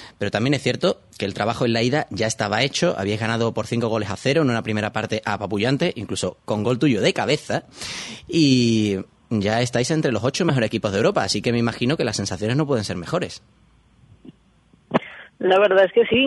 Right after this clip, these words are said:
Speaker 2: las sensaciones son buenas, estamos donde queríamos,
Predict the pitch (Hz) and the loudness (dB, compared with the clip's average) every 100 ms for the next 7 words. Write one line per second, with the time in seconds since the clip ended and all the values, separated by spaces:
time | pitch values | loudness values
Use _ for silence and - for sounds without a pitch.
0 | 208 175 175 185 180 175 196 196 196 196 | 4 2 2 0 0 0 2 4 4 2
1 | 190 - 196 190 202 208 220 233 233 196 | 0 2 2 6 6 6 4 2 0 -2
2 | 175 185 185 185 185 180 180 175 175 156 | 0 2 2 2 2 4 4 4 4 2
3 | 175 185 190 208 | 2 4 4 0